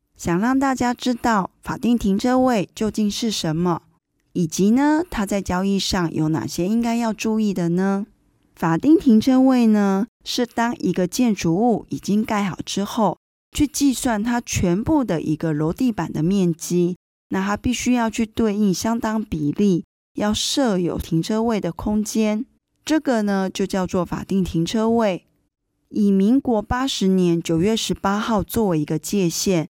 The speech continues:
在那之前，法定停车位呢，是可以以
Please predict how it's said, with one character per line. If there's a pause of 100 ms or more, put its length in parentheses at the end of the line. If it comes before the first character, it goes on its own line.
(240)
在
那
之
前， (600)
法
定
停
车
位
呢，
是
可
以
以